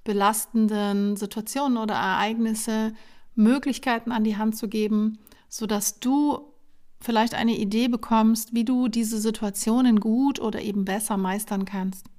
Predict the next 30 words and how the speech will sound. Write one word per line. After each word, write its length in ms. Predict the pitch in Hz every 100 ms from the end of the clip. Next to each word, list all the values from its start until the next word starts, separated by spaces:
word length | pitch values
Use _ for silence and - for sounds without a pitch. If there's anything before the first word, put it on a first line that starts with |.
| - - - - - - - - - - - - _ _ _ -
Nicht 280 | 254 254 233
jeder 500 | 220 254 262 226 208
Hack 360 | 233 247 - -
oder 420 | 208 202 196 -
jede 760 | 196 220 233 233 214 214 208 208
vorgestellte 680 | - 220 208 - 214 202 214
Methode 520 | 208 214 220 233 240
ist 320 | 226 214 -
für 80 | -
jeden 260 | 214 220 214
die 80 | 202
perfekte 540 | 214 - 220 214 208
Lösung. 560 | 190 226 220 190 247 - - - _ - -
Und 580 | 214 202 202 202 - - - _ - -
gegen 400 | 202 220 214 214
Stress 400 | 202 - - 240
und 120 | 226
Belastungen 680 | 214 202 196 226 247 233 220
gibt's 240 | 220 220
eben 220 | - 208 -
auch 240 | 190 -
nicht 240 | 226 220 -
die 420 | 196 233 240 -
eine 360 | 202 196 208 208
Methode, 640 | 202 196 - 208 214 202
die 220 | 180 202 -
immer 260 | 240 240
hilft. 640 | 220 180 233 214 262 - - - - - - - - - -
Und 140 | 220
deshalb 580 | 220 233 247 233 233 226